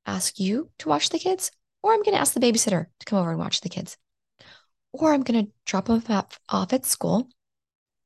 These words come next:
and take a nap on my day off. I am not gonna do the laundry. I'm not gonna do the di-, dishes. Not that I really do a ton of laundry anyway, but I do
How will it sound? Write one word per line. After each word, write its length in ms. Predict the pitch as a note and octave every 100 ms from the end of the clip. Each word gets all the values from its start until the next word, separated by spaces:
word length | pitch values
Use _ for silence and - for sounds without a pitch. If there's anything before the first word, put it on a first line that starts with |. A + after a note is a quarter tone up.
| _ _ _ _ _
and 120 | C4+
take 200 | C4+ C4+
a 60 | C4+
nap 360 | C4 C4+ A#3 - _ _ _ -
on 300 | B3+ B3+ B3
my 380 | G3+ F#3 G#3 A#3+ _ _ _ F3+
day 240 | F#3 G3+
off. 460 | B3+ F#4 E3+ - - _ _ _ _ _ _ _ _ -
I 140 | A#3+
am 280 | B3 B3 B3 _ _
not 320 | A#3 B3+ D4+
gonna 180 | - C4+
do 120 | G#3+
the 100 | F#3+
laundry. 460 | G3 F3 F#3 - G#3 - -
I'm 220 | - B3+ B3
not 260 | C4 C#4+
gonna 160 | - B3+
do 160 | A#3
the 160 | G#3 G#3
di-, 220 | F#3 F#3 -
dishes. 380 | F#3 F#3 F3 - - -
Not 300 | - A#3+ -
that 100 | -
I 100 | A3+
really 340 | G#3 G3+ G3 G3
do 380 | F#3 F#3+ F#3 F3+
a 80 | F3+
ton 220 | - G#3
of 80 | G3+
laundry 480 | G3 F#3+ - - -
anyway, 460 | B3+ C#4+ A3+ G3 G#3 - - -
but 120 | E4
I 140 | E4 D4+
do 360 | - D4 G#4